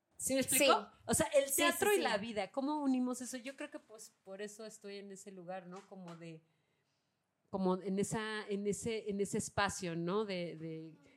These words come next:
Speaker 1: creación desde la docencia.
Speaker 2: Creo que ahorita voy a aprovechar para pasar a la siguiente pregunta que creo que se conecta bastante porque tú mencionas, "¿Qué le puedo dar yo a, a el otro, no?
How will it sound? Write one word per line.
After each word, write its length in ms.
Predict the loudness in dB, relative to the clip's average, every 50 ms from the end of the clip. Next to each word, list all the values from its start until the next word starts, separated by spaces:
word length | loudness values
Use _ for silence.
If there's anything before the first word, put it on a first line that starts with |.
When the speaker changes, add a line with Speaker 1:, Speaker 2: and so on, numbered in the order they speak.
| _ _
Speaker 1:
creación 580 | 2 4 4 4 4 0 -2 -2 0 2 4 4
desde 220 | 4 4 2 0
la 140 | -6 -6 -8
docencia. 440 | -10 -12 -12 -10 -10 -10 -12 -14 -18 -20 _ _ _ _ _ _ _ _ -10 -8 -8 -8 -10 -8 _
Speaker 2:
Creo 220 | 2 4 4 4 4
que 180 | 2 0 2 4 4
ahorita 300 | 4 4 4 2 2 0
voy 220 | 0 0 -2 -2
a 60 | -2
aprovechar 580 | -4 -4 -4 -4 -2 -2 -2 -2 -2 -4 -4 -4
para 220 | -2 -2 -2 -2
pasar 360 | -2 -4 -6 -4 -4 -4 -4 -4 -2 0
a 280 | 0 2 2 0 -2 -8 _ _
la 320 | -4 0 2 4 4 4 4
siguiente 360 | 0 -4 -4 -2 0 0 0
pregunta 320 | 2 0 0 0 -2 -2 -2
que 180 | -4 -6 -6 -6
creo 180 | -8 -8 -6
que 100 | -4 -4
se 160 | -4 -4 -4 -6
conecta 420 | -8 -8 -8 -8 -4 -2 0 2
bastante 600 | 2 2 0 0 0 0 0 0 2 0 0 0
porque 580 | 0 0 -2 -2 -2 -4 -6 -6 -6 -6 -8 -10 -18 _ _ _ _ _
tú 120 | 4 4
mencionas, 580 | 4 4 2 2 0 0 0 0 0 0 0 2
"¿Qué 120 | 4 4
le 100 | 6 6
puedo 300 | 6 4 4 4 4 4
dar 240 | 4 2 2 2 0
yo 340 | -2 -2 -4 -4 -6 -10 -14 _ _ _ _ _ _
a, 540 | 4 4 6 6 4 2 2 0 -2 -4 -6 -10 -14 _ _
a 280 | 0 2 2 2 2 2
el 160 | 2 2 2
otro, 320 | 2 2 -2 -6 -10 -10
no? 420 | -10 -6 -4 -2 -2 -2 -4 -8